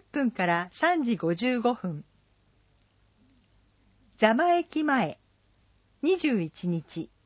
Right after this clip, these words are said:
午前十時三十分から十一時三十分。朝日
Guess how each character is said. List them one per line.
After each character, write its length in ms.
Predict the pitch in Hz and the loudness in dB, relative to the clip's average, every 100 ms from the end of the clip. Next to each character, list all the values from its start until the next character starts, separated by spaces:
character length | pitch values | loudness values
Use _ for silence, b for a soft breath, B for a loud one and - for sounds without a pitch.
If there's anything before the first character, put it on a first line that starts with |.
| _ _ _ _ _ _ - | _ _ _ _ _ _ 0
午 160 | 359 370 | 2 4
前 240 | 330 226 | 2 2
十 200 | 269 349 | 4 2
時 120 | 262 | 0
三 240 | 240 277 285 | -2 -2 0
十 140 | 311 | -2
分 320 | - 240 226 | -2 0 0
か 140 | - 180 | 2 0
ら 200 | 165 165 | 0 -2
十 220 | 185 262 | 0 2
一 220 | 320 330 | 2 0
時 120 | 233 170 | 0 -2
三 280 | 202 208 | -2 0
十 120 | 202 208 _ | -2 -4 _
分。 220 | 127 127 - _ _ _ _ _ _ _ _ _ _ _ _ _ _ _ _ | -18 -18 -20 _ _ _ _ _ _ _ _ _ _ _ _ _ _ _ _
朝 280 | - - | -2 2
日 40 | 330 | 0